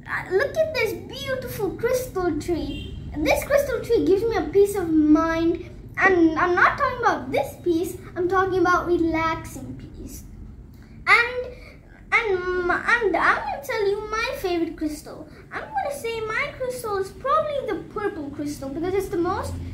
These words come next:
glitteriest. Come on, clo-, uh, come on closer. Maybe you can comment down below what is your favorite crystal tree, your choice. And have you ever wondered how to make a crystal tree but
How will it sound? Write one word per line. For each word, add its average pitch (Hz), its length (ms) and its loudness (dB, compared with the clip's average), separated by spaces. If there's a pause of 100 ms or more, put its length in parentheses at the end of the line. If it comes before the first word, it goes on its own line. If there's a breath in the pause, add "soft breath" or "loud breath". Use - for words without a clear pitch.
glitteriest. 330 760 0 (540 loud breath)
Come 571 180 4
on, 640 240 4
clo-, 466 160 2
uh, 381 140 0
come 494 200 2
on 554 220 4
closer. 359 460 2
Maybe 381 340 0
you 403 320 -2 (160)
can 415 180 -2
comment 339 360 4
down 330 200 8
below 285 380 0 (160 loud breath)
what 427 120 -4
is - 160 -2 (180)
your 571 400 4
favorite 320 480 -2
crystal 285 420 -6
tree, 269 260 -12 (280)
your 370 260 4
choice. - 640 -2 (640 loud breath)
And 523 340 4 (140)
have - 200 4
you 587 200 -2
ever 466 420 0
wondered 392 640 2 (460 loud breath)
how 403 460 6
to 494 160 4
make 480 200 2
a 339 120 -2
crystal 370 580 2
tree 320 560 -6 (160)
but 330 380 6